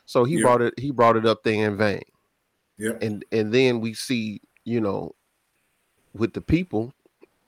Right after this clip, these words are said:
Speaker 1: they were so wicked that the Lord said, "Hey, your feast and all of this,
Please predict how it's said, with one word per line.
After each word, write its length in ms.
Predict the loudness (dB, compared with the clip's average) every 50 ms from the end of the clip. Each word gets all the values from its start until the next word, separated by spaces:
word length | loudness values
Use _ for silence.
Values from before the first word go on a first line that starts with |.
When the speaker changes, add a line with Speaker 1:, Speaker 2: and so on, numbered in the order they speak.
| _ _ _ _ _ _ _ _ _ _ _ _ _ _ _ _ _ _ _ _ _ _ -2
Speaker 1:
they 160 | 0 0 0
were 80 | 0 0
so 240 | 0 2 2 4 4
wicked 480 | 2 2 2 0 0 0 -4 -6 -4
that 220 | 0 0 0 0 -2 -6 -16 -16 -12
the 80 | -8
Lord 320 | -4 0 2 4 4 4 2
said, 220 | 2 2 2 2
"Hey, 280 | 2 2 0 0 -4 -8 -14 _ _ _ _ _ _ _ _ _ _ _ -6
your 260 | -2 0 0 0 -2
feast 580 | -4 -4 -2 0 0 0 -2 -4 -6 -8 -8 -4
and 100 | 0 4
all 280 | 4 6 6 6 4
of 80 | 2 2
this, 340 | 0 0 0 -2 -4 -8